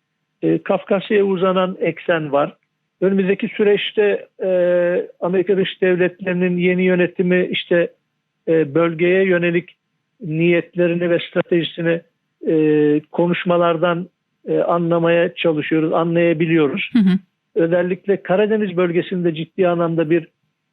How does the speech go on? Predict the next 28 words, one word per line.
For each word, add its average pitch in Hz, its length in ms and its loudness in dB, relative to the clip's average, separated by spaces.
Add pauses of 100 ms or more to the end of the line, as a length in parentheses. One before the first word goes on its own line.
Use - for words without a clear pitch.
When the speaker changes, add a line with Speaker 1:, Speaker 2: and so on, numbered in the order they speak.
(220)
Speaker 1:
e, 156 200 2
gerilime 165 800 0 (340)
sebebiyet 165 520 0
verecek 170 460 -2
bazı 170 280 2
gelişmelere, 165 800 0 (440)
e, 156 80 -4 (640)
neden 160 300 0
olacak 160 440 0
bir, 165 160 0 (800)
yani 165 220 -2 (200)
tehdit 175 400 -2
bölgesi 170 380 0
olarak 160 380 0 (360)
görebiliriz. 156 800 -2 (380)
Bu 147 180 -2
bölgeyi 147 380 0
Karadeniz 151 580 -2
daha 139 240 -4
da, 143 220 -2 (380)
e, 226 80 -2 (160)
alevlenebilir. 147 880 0
Doğu 185 160 4
Akdeniz'de 185 560 -4
aynı 175 220 -6
şekilde 165 400 -6
biraz 165 320 0
daha 160 300 -2